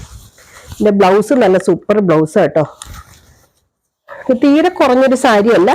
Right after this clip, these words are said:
നയൻ ഫിഫ്റ്റിയുടെ സാരിയായിരുന്നു. ഇപ്പൊ നമ്മൾ കൊടുക്കുന്നത് സെവൻ ഫിഫ്റ്റിക്കാണ് കേട്ടോ. ദേ, ഇതാണ് ഇതിന്റെ ബ്ലൗസ്. നല്ലൊരു സെൽഫ് പ്രിന്റ് ഇതിനകത്ത് വരുന്നത്. ഈ ബ്ലൗസിനൊക്കെ നല്ലൊരു കളറാ, നല്ല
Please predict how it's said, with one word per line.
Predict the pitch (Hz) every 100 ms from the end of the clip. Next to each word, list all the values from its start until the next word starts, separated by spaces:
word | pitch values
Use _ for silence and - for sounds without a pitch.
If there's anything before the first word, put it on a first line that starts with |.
| 381 - - - 247
നയൻ | 247 247
ഫിഫ്റ്റിയുടെ | 262 - - 294 320 294
സാരിയായിരുന്നു. | 220 220 220 185 208 370 415 - _ _ _ _ _ _ _ 220
ഇപ്പൊ | 254 247
നമ്മൾ | 220 220 240
കൊടുക്കുന്നത് | 233 208 208 233 214 214 339
സെവൻ | 240 196 220 214
ഫിഫ്റ്റിക്കാണ് | 202 - 202 180 147 175 285
കേട്ടോ. | 220 139 _ _ _ _ -
ദേ, | 180 - - - 196
ഇതാണ് | 233 190 226 127
ഇതിന്റെ | 165 156 170
ബ്ലൗസ്. | 170 131 131 - - _ _ - - - - - - - -
നല്ലൊരു | 214 226 240 240
സെൽഫ് | 240 214 -
പ്രിന്റ് | 240 254 294 392 -
ഇതിനകത്ത് | 202 180 180
വരുന്നത്. | 170 208 320
ഈ |
ബ്ലൗസിനൊക്കെ | 311 254 240 277 277 262
നല്ലൊരു | 196 226 269 285 - - _ _ 220
കളറാ, | 196 214 262 214
നല്ല | 180 202